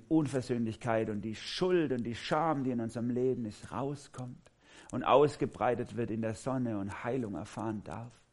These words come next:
Bitte, Herr, gib, dass es im Leben von uns allen endlich Weihnachten wird.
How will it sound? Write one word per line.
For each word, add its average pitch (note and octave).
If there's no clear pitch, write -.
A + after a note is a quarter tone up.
Bitte, A#2+
Herr, G#2+
gib, B2+
dass G#2
es G2+
im G2+
Leben B2
von -
uns B2
allen G#2+
endlich A#2+
Weihnachten G#2
wird. -